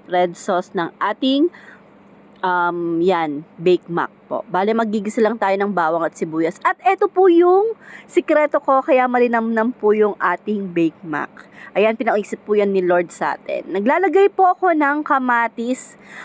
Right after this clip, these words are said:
Opo, kamatis po yung nilalagay ko. At ayan po, ne, mga kasawlo, dahil tamad po tayong magluto, ayan, nagpaabang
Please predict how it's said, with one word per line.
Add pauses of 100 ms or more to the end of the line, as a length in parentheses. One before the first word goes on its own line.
(140)
Opo,
kamatis
po
yung
nilalagay
ko.
At
ayan
po,
ne,
mga
kasawlo,
dahil
tamad
po
tayong
magluto,
ayan,
nagpaabang